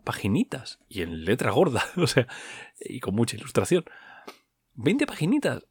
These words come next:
y tienes una aventura que tiene mucha vida, que te plantea lo que es esos terroristas, te plantea lo que es, em, lo que es Fear, sin querer, te plantea lo que es Fear Itself, te plantea un montón de maneras de encajar. De hecho,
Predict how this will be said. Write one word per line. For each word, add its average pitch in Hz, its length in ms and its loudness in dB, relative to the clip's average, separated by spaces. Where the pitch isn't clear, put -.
y 123 60 -4
tienes 208 440 -2
una 214 120 2
aventura 180 460 -2
que 123 180 -2
tiene 175 340 -2
mucha 151 440 0
vida, 156 380 -2
que 104 380 2
te 110 100 0
plantea 104 400 -2
lo 165 160 -4
que - 80 -4
es 143 60 -4
esos 170 240 -6
terroristas, 98 580 -2
te - 100 -10
plantea 110 640 -2
lo 107 300 -2
que 110 340 4
es, 160 200 -4
em, 92 560 0
lo 104 100 0
que - 60 2
es 120 80 0
Fear, 160 260 -2
sin - 200 -4
querer, 139 400 4
te - 100 -2
plantea 117 300 4
lo 147 80 6
que 143 60 8
es - 60 -2
Fear 147 200 0
Itself, 110 340 2
te 127 100 0
plantea 107 380 2
un 226 100 -2
montón 190 340 -2
de 226 100 2
maneras 165 420 -2
de 143 80 -2
encajar. 123 500 -4
De 107 240 4
hecho, 170 340 0